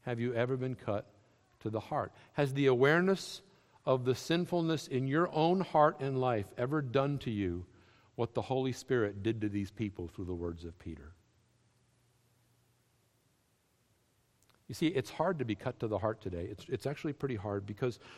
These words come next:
our modern world has done such a tremendous job of explaining away our sin, right? I mean, w-, what we used to call sin is now dysfunctional behavior brought on by less than ideal circumstances.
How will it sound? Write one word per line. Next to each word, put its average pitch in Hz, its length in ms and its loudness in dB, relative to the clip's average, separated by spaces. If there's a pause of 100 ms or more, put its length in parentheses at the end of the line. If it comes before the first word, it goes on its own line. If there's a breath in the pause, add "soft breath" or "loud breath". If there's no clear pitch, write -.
(160 loud breath)
our - 280 4
modern 175 600 0 (800 soft breath)
world 120 480 2 (140)
has 123 200 -2
done 123 220 0
such - 240 -4
a 127 60 2
tremendous 127 760 -2
job 110 380 -2
of 92 100 -4
explaining 123 520 -2
away 113 240 2
our 104 140 2
sin, 87 400 -4
right? 92 220 -2 (1400)
I 156 60 4
mean, 156 160 6
w-, 156 180 -6
what 165 200 2
we 196 100 6
used 202 160 4
to 180 80 4
call 147 180 4
sin 165 380 2
is 127 160 0
now 139 260 4 (440 loud breath)
dysfunctional 165 720 2
behavior 123 540 0
brought 113 220 4
on 120 180 4
by 107 140 6
less 110 220 4
than 113 160 -2
ideal 107 300 0
circumstances. 95 880 -8